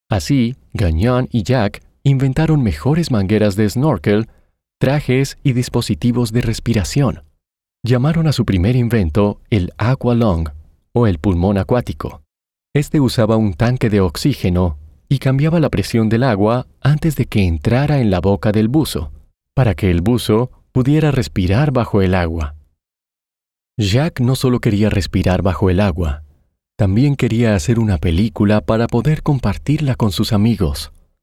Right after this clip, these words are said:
Por eso, también diseñó una cámara a prueba de agua. Con sus nuevos inventos, Jacques hizo sus dos primeras películas documentales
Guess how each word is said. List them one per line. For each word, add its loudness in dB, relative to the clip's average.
Por 2
eso, 0
también 0
diseñó 0
una 2
cámara 0
a 0
prueba 0
de 2
agua. 0
Con 2
sus -2
nuevos 0
inventos, 0
Jacques 0
hizo 0
sus -2
dos 0
primeras 0
películas 2
documentales 0